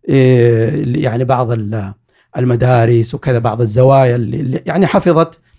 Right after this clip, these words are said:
الجانب ال-، خلينا نقول ال-، ال-، العمق المهم لل-، للإسلام والحضارة العربية،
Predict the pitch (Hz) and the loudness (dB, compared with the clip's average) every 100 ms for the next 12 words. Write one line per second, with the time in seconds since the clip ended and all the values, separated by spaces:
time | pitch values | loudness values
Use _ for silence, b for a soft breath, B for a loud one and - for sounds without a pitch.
0 | _ _ - 131 160 190 165 147 139 131 | _ _ -8 0 2 4 2 2 2 2
1 | 123 120 113 107 104 - 165 135 123 139 | 0 -2 -4 -6 -10 -10 -6 -6 -4 -2
2 | 143 170 - _ _ _ _ - 127 123 | -2 -4 -14 _ _ _ _ -8 -6 -4
3 | 131 143 120 117 117 117 110 151 - 117 | -4 -4 -4 -4 -2 -2 -4 -8 -8 -4
4 | 120 160 147 - 117 110 151 139 123 113 | 0 0 0 -4 -6 -6 -8 -6 -4 2
5 | 165 160 - _ - 120 110 131 113 139 | 4 2 0 _ -16 -12 -12 -10 -10 -8
6 | - 160 143 135 120 - 139 135 107 117 | -8 -2 0 0 -2 -6 -4 -2 -2 -6
7 | 107 139 160 | -2 0 0